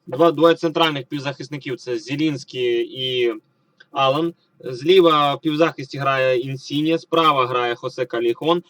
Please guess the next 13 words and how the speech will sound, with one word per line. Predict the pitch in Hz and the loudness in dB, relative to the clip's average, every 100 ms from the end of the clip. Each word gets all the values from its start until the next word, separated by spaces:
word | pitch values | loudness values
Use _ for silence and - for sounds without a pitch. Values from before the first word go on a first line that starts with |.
| _ | _
атакуючого | 135 156 147 170 160 143 | -8 -4 6 6 6 -6
півзахисника | 139 135 - 156 147 | -10 -12 -12 -12 -4
грає | 131 127 120 | -4 -4 -4
Фабіан | 131 127 139 | -6 -4 -4
Руїс, | 185 214 196 - _ _ _ | -4 -4 -6 -8 _ _ _
і | 175 | -10
центрального | 156 147 196 202 190 | -8 -2 -2 -2 -2
нападника | 180 180 170 165 135 | 0 2 0 -2 -4
грає | 135 143 135 | 0 0 0
Дріс | 127 143 135 - _ | -4 -4 -6 -18 _
Мертенс, | 131 139 127 117 101 _ | -4 -4 -4 -10 -16 _
головний | 120 127 127 | -4 -4 -6
тренер | 139 160 170 170 | -4 -2 -2 -4